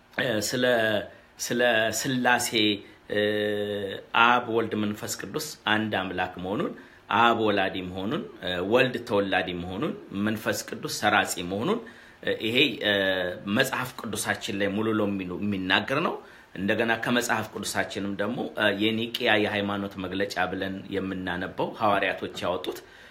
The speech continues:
እ፣ መግለጫ ላይ ማንበብ ትችላላችሁ ማለት ነው። እና፣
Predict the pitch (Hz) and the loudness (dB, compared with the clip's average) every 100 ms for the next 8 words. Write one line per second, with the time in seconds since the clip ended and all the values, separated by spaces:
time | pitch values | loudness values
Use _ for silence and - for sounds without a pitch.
0 | - - 98 95 95 90 98 101 101 - | -10 -4 0 0 0 -2 -2 -2 -2 -2
1 | 92 120 - 107 131 123 104 101 - - | 0 0 0 0 2 2 0 -2 -4 -8
2 | 117 - 110 98 85 76 - 170 120 90 | -6 -2 -2 -4 -6 -10 -8 -4 -2 -2
3 | 85 78 78 - - - - - 104 113 | -4 -6 -12 -20 -20 -20 -20 -6 -4 2
4 | 156 | 2